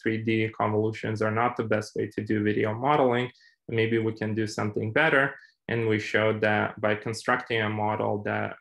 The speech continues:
uh, mostly relies on these, uh, self-attention-based operations, we can, uh, outperform these previous techniques. And also, so another exciting result that I briefly wanted to talk about is, um,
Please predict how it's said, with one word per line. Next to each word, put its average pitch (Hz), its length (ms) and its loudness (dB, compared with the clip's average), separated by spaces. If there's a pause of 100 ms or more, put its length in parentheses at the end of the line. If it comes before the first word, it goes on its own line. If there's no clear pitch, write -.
uh, 104 180 -2 (140)
mostly 110 360 2
relies 104 460 2
on 104 200 -2
these, 104 360 -2
uh, 110 160 -2
self-attention-based 110 1080 0
operations, 123 800 0
we 107 180 4
can, 107 480 -2 (120)
uh, 104 160 2
outperform 110 680 0
these 107 200 -4
previous 107 440 -4
techniques. - 600 -10 (2250)
And 127 300 4
also, 156 500 6
so 120 260 4
another 139 380 4
exciting 117 560 2
result 113 460 -2
that 110 200 0
I 110 300 -2
briefly 127 320 -2
wanted 107 280 -2
to 113 100 2
talk 156 300 -6
about 117 360 0 (120)
is, 110 420 -2
um, 107 380 -4